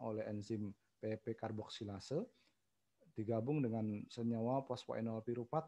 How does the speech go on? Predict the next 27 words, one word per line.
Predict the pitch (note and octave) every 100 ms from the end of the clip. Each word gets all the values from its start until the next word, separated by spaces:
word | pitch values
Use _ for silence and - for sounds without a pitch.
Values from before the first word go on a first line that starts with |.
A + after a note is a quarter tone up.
| A#2+
menjadi | G#2+ G2+ G#2
malat. | G#2 F#2+ F#2+ - A#2
Ini |
mirip | D3 C#3 C#3 E3
dengan | A2+ A#2 D3 - _ _ _ _ _ _ _ _
tanaman | - A2+ G#2+ A2
C | A2 A2+ A2 A#2 - _ _ A#2+
empat. | A#2 G2 - _ _ _ _
Kemudian | G#2+ A2 A#2 B2+
malat, | A#2+ A#2+ D3+ - A#2 -
malat | - A#2+ D3+
akan, | B2 - A2 G#2+ G2+
eh, | G#2 _ A2 G#2+ G#2 G2+
masuk | A2 A2+ E3+ -
ke | A#2 G#2+ G2+
vakuola, | A2 - G#2+ G#2 G#2+ G3 - _ _
di | A2+
situ | - A#2
akan, | C#3 A#2 A2+ A2 A#2
akan | A2+ A2 G#2+ G#2 G#2+
mengalami | G#2 G2+ G#2
suatu | - G2+ G#2+
proses | - A2 A2 D3 D3
dan | A2 G#2
akhirnya | G2+ - G#2+ C3
kemudian, | A2+ A2 G#2+ B2 B2+ - _ _
eh, | - G#2+ G#2 G#2 G#2 G#2 G#2 G#2 G#2+ G#2